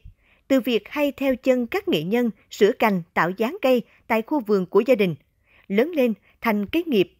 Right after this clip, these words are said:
và gắn bó, xem cây kiển như người bạn tri kỷ. Trong khu vườn rộng trên mười bảy ngàn mét vuông với hàng ngàn loại bonsai,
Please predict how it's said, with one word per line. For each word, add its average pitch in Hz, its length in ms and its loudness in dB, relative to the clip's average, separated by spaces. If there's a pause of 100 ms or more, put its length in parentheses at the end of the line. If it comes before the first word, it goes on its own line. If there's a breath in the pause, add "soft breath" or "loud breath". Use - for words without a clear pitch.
và 180 240 -2
gắn 254 200 -6
bó, 233 180 0 (320 soft breath)
xem 262 260 0
cây 247 180 -2
kiển 196 320 -6 (120)
như 277 160 -2
người 214 220 -2
bạn 160 260 -4
tri 247 160 -2
kỷ. 208 280 2 (640)
Trong 320 140 0
khu 311 140 0
vườn 214 260 0
rộng 175 300 -2
trên 254 280 0
mười 202 120 2
bảy 185 180 0
ngàn 220 320 -2
mét 277 180 0
vuông 233 200 4 (280 soft breath)
với 339 200 0
hàng 233 220 -6
ngàn 214 280 -4
loại 170 180 -2
bonsai, 220 460 0